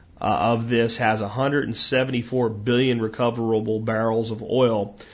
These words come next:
closest, close enough to the surface to be strip mined. This is done by removing the forest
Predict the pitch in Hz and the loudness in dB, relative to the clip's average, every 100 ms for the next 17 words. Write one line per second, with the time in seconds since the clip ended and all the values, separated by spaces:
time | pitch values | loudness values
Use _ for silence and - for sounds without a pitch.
0 | - - - 135 147 - 165 - - - | -20 -12 2 4 4 2 -4 -6 -6 2
1 | 151 156 156 147 131 127 120 - 127 117 | 4 4 2 2 0 -4 -4 0 0 0
2 | 117 - 110 107 - - 123 - 98 92 | -4 -6 -4 -2 -4 0 -2 0 -4 -4
3 | 87 87 - - - - - 156 180 208 | -6 -10 -18 -20 -20 -18 0 2 4 4
4 | 190 151 127 117 139 131 120 127 131 147 | 4 6 6 6 2 4 6 6 4 4
5 | 185 196 196 165 123 82 98 - - | 4 2 2 2 2 2 0 -4 -8